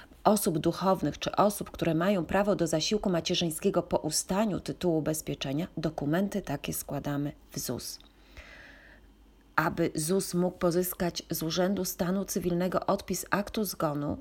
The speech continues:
we wniosku o zasiłek pogrzebowy na formularzu Z dwanaście bardzo uważnie i dokładnie należy wpisać dane identyfikacyjne osoby zmarłej. Imię, nazwisko, numer pesel, datę zgonu. Jeśli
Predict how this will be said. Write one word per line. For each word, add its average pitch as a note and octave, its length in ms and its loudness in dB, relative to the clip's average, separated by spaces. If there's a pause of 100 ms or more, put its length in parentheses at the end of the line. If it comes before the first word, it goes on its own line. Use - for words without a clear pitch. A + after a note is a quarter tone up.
(100)
we E3 160 -2
wniosku E3+ 440 -2
o G3+ 40 0
zasiłek G3+ 360 -2
pogrzebowy D#3+ 720 0
na D#3 120 0
formularzu E3 800 0
Z G3 380 -2
dwanaście G3 640 0 (400)
bardzo G#3 440 4
uważnie F#3 340 2
i F3+ 40 0
dokładnie F3 420 0
należy D#3+ 320 0
wpisać E3 640 -2
dane E3+ 400 2
identyfikacyjne E3 1080 0
osoby D#3 320 -2
zmarłej. - 480 -4 (520)
Imię, G#3+ 300 6
nazwisko, D#3 680 0
numer D#3 340 2
pesel, F3+ 560 0
datę E3 320 0
zgonu. C#3+ 420 -4 (480)
Jeśli E3+ 380 2